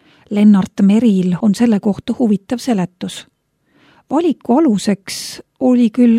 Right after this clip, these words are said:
klassikuuluvus, aga ilmselt kasutati abivahendina ka telefoniraamatut. Nõukogude võimurid ei suutnud ette kujutada, et Eestis võis teemeistril, kaupmehel või tavalisel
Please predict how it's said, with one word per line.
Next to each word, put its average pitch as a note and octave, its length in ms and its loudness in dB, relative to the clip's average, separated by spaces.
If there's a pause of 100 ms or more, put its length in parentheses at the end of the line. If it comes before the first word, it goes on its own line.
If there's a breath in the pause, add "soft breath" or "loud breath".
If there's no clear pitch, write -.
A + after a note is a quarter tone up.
klassikuuluvus, G#3+ 1040 -2
aga G#3+ 220 -2
ilmselt G3 460 -2
kasutati G#3 580 -4
abivahendina A3+ 960 0
ka A3+ 300 -2 (140)
telefoniraamatut. A3+ 1300 -4 (1000 soft breath)
Nõukogude G#3 640 2
võimurid F#3 580 2
ei F#3+ 120 2
suutnud G3+ 440 0
ette - 360 -6
kujutada, G3 600 -2 (380 soft breath)
et A#3 200 -4
Eestis D4 440 -2
võis G#3+ 400 0
teemeistril, A#3 960 2 (160)
kaupmehel A#3 880 -2
või G#3+ 160 2
tavalisel B3 480 0